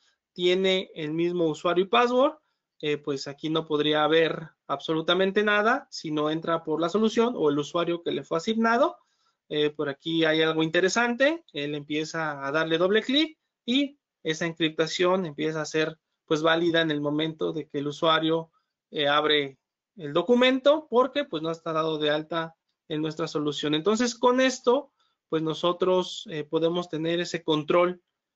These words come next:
de la información que se está verificando y de igual manera poder tener, pues, ese informe de actividades, qué fue lo que se realizó. Aquí, pues, yo abrí,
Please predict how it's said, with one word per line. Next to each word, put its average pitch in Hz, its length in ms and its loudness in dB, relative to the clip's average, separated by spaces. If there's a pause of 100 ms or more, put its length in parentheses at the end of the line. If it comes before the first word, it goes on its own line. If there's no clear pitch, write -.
(240)
de 151 140 2
la 151 120 0
información 151 680 -2
que 151 180 -6
se 143 100 -6
está 160 520 -2 (300)
verificando 254 800 2
y 208 140 -4
de 226 80 -2
igual 277 180 4
manera 277 580 2 (340)
poder 185 400 2
tener, 214 440 2
pues, 165 220 -6
ese 190 220 -4
informe 190 360 0
de 185 100 2
actividades, 170 920 -2 (460)
qué 190 120 2
fue 196 320 2
lo 226 180 2
que 185 100 -4
se 160 160 -4
realizó. 160 680 0 (400)
Aquí, 170 380 -6
pues, 156 260 -4
yo 160 600 2
abrí, 165 680 -2